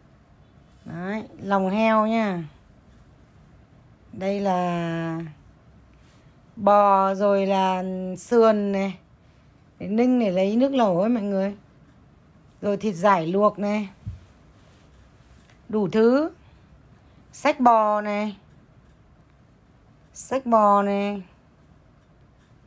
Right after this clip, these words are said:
Xách bò là chỉ mua cái phần cổ áo này thôi là rất là đắt tiền đấy. Cái này tầm, à, mấy trăm một cân đấy. Rồi có rau, um, rau cải, rau cải chip. Rau cải ăn sống cũng ngon.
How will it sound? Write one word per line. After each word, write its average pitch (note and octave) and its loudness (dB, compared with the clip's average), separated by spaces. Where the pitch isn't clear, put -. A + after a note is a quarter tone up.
Xách A3+ -6
bò G#3+ 6
là F#3+ 0
chỉ F3+ -4
mua G3+ 0
cái G#3+ -2
phần A3 -2
cổ F3 -2
áo F3+ -2
này A#3+ 0
thôi A3+ -2
là F#3 -4
rất G#3+ -4
là A3 -4
đắt - -2
tiền F#3 -4
đấy. F#3 -10
Cái E3+ -10
này G3 -6
tầm, F3 -4
à, D#3+ -8
mấy E3+ -12
trăm A3 -4
một F3 -8
cân G3 -6
đấy. - -16
Rồi E3+ -12
có F#3 -6
rau, A3 2
um, G#3+ -2
rau G#3+ 0
cải, F#3 -4
rau G#3 -2
cải E3+ -6
chip. D#4 -6
Rau G#3 2
cải F#3 -2
ăn F#3+ -6
sống G#3 -2
cũng A3+ -6
ngon. A3+ -4